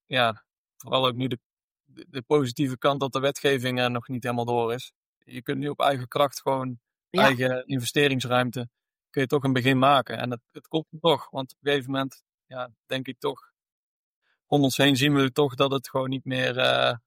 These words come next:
Speaker 1: langer houdbaar is. Eh, de materialen zijn op een gegeven moment toch een keer op. En dat wil niet zeggen dat het volgend jaar of over vijf jaar is. Maar over vijftien jaar denk ik dat we er echt heel anders bij zitten.
Speaker 2: Ja. Ja, dat denk ik ook. En je ziet eigenlijk in het klein, maar wat,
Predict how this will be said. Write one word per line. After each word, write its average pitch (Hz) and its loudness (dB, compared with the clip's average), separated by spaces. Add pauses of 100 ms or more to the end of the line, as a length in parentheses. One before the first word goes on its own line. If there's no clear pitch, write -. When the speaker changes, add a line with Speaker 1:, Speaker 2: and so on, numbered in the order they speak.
(120)
Speaker 1:
langer 131 2
houdbaar 127 4
is. 127 -6
Eh, 123 -8
de 123 -12
materialen 131 0
zijn 135 -2
op 127 -8
een - -20
gegeven 131 -8
moment 131 -6
toch 139 -6
een 127 -10
keer 131 -10
op. 147 0
En 139 -2
dat 127 -6
wil 139 -4
niet 143 -8
zeggen 143 2
dat 143 0
het 139 -8
volgend 151 2
jaar 147 4
of 139 0
over 139 2
vijf 151 2
jaar 131 2
is. 147 -8 (120)
Maar 117 2
over 120 -16
vijftien 123 -2
jaar 131 4
denk 160 0
ik 156 -4
dat 160 2
we 156 0
er 151 0
echt 151 -6
heel 143 0
anders 131 -2
bij 117 -4
zitten. 117 -10
Speaker 2:
Ja. 175 -2 (360)
Ja, 170 6
dat 165 2
denk 180 0
ik 165 -8
ook. 202 0
En 165 0
je 170 0
ziet 180 -2
eigenlijk 202 0
in 175 -2
het - -8
klein, 202 4
maar 170 0
wat, 165 0